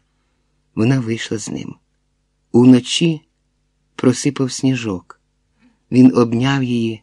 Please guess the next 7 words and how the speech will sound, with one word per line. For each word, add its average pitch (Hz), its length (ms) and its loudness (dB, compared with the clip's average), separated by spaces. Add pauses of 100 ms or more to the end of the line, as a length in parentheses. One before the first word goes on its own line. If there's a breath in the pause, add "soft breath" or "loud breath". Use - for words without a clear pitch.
поцілував 107 560 -4
холодними 110 540 -2
вустами. 104 580 -8 (800)
Зранена 120 540 -2
щока 139 540 -10 (760)
тамувала 123 460 -4
усмішку, - 760 -12